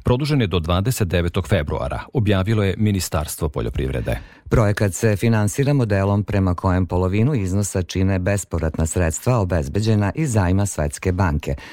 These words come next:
Speaker 2: Četrdeset odsto finansira se iz kredita poslovnih banaka i deset odsto predstavlja učešće samih poljoprivrednika.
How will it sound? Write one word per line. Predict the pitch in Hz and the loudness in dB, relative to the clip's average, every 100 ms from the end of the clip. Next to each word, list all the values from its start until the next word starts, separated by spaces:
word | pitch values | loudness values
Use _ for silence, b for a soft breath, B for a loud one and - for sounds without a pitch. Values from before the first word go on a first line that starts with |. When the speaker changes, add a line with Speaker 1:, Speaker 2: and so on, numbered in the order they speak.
| B | B
Speaker 2:
Četrdeset | - 139 92 78 82 78 | -2 0 0 0 -2 -2
odsto | 80 76 - | 0 -2 -2
finansira | 147 135 107 90 - 95 85 | 0 2 2 0 0 0 -2
se | - 92 | 0 0
iz | 160 - | 0 -2
kredita | 101 85 85 95 | -2 0 0 0
poslovnih | 90 113 113 - 69 55 | -2 -2 -2 -2 -2 -2
banaka | 62 82 123 - 95 B B | 0 2 2 0 -2 B B
i | - | -2
deset | 135 120 - 104 | 2 2 0 -2
odsto | 95 101 - 113 | 0 -2 -2 -2
predstavlja | - 80 78 - 87 71 | 0 0 0 0 0 2
učešće | 80 - 113 135 | 0 -2 0 -2
samih | - - 82 76 | 0 0 0 0
poljoprivrednika. | - 85 87 - 113 73 - - | 0 0 0 0 0 0 -4 -4